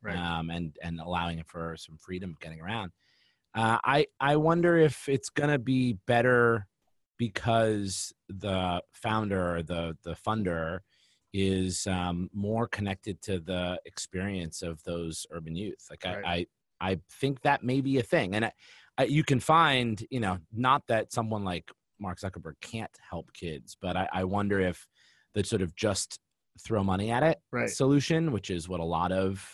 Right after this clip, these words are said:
Speaker 2: uh, philanthropy does,
Speaker 1: Mm-hmm.
Speaker 2: uh, i-, if it could take some lessons from the LeBron Jameses and other folks who come out of that environment,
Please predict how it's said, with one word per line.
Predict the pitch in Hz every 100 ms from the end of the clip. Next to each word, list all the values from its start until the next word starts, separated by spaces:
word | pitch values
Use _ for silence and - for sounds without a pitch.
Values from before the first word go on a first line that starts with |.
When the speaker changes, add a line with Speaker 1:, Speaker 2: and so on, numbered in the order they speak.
| -
Speaker 2:
uh, | 98 95 90
philanthropy | 98 95 95 98 82
does, | 80 98 170 196
Speaker 1:
Mm-hmm. | 123 123 120 117 _ _
Speaker 2:
uh, | 101
i-, | 98 92 90 90 - 110
if | - 101
it | 110
could | - 117 104 82
take | - 107
some | - 98 92
lessons | 92 - 76 78
from | - 92 85 82
the | 78 78
LeBron | 78 78 80 80
Jameses | 80 78 80 71
and | 85 85
other | 85
folks | - 85 -
who | 85
come | 82 73
out | 110
of |
that | 92
environment, | 78 76 73 76 76